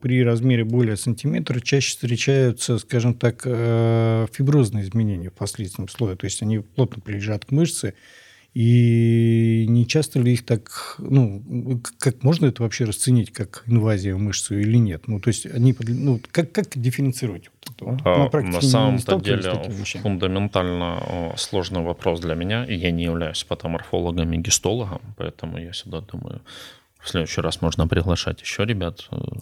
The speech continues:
Speaker 1: Чтобы
Speaker 2: могу прийти не
Speaker 1: посмотрели,
Speaker 2: один, как
Speaker 1: оценили,
Speaker 2: говорится,
Speaker 1: да.
Speaker 2: да, чтобы
Speaker 1: Ну,
Speaker 2: как-то
Speaker 1: то есть
Speaker 2: более-менее
Speaker 1: фактически
Speaker 2: адекватно
Speaker 1: лучевые
Speaker 2: ответить на
Speaker 1: методы
Speaker 2: этот вопрос.
Speaker 1: диагностики уточняющие все-таки эндоузи, на котором мы можем понять,
Speaker 2: Эндоузи,
Speaker 1: э, все-таки
Speaker 2: да,
Speaker 1: глубину.
Speaker 2: да, эндоузи —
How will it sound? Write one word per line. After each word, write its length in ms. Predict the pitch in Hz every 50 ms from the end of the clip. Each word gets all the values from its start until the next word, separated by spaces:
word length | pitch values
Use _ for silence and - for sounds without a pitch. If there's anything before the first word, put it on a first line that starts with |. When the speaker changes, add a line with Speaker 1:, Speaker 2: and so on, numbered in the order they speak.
| - - -
Speaker 1:
Чтобы 220 | - - - 113
Speaker 2:
могу 100 | 107 117
прийти 240 | 107 117 104 95 135
не 60 | 123
Speaker 1:
посмотрели, 220 | 101 95 92 92 -
Speaker 2:
один, 140 | 131 120 131
как 80 | 131 113 117
Speaker 1:
оценили, 140 | 98 - 104 101
Speaker 2:
говорится, 380 | 104 101 98 95 - - - -
Speaker 1:
да. 200 | 90 87 95 92
Speaker 2:
да, 40 | 85 - - - - - - -
чтобы 340 | - - - - - 82 87
Speaker 1:
Ну, 240 | 85 80 82 82 78 - -
Speaker 2:
как-то 80 | 151 156
Speaker 1:
то 60 | - 208
есть 100 | 190 -
Speaker 2:
более-менее 280 | 123 90 - 175 175 170 123 85 - -
Speaker 1:
фактически 160 | - 175 202 - 156
Speaker 2:
адекватно 100 | 156 - 151 170
Speaker 1:
лучевые 260 | 156 170 180 190 208 233 240 220
Speaker 2:
ответить 40 | 180
на 60 | 170
Speaker 1:
методы 180 | 165 143 147 151
Speaker 2:
этот 100 | 139 131 139
вопрос. 80 | 135 135 143 135
Speaker 1:
диагностики 380 | 135 147 143 127 - - - 135
уточняющие 680 | 127 120 - 139 127 - - 170 170 151 - - 135
все-таки 340 | 123 - 139 127 - - 135
эндоузи, 560 | 131 127 120 123 131 135 135 131 135 175 185 156 -
на 120 | 135 117
котором 400 | - - 120 - - 135 127 123
мы 120 | 117 113 113
можем 440 | 117 123 127 113 117 123 117 113 104
понять, 440 | - - 113 110 113 120 - 98 95
Speaker 2:
Эндоузи, 320 | 104 98 95 - - 110
Speaker 1:
э, 220 | 110 113 110 110 104
все-таки 280 | - - 113 110 104
Speaker 2:
да, 60 | 90 113
Speaker 1:
глубину. 320 | 110 107 110 107 95 98
Speaker 2:
да, 240 | 98 101 113 113 104
эндоузи — 540 | 98 95 90 95 92 92 98 101 107 107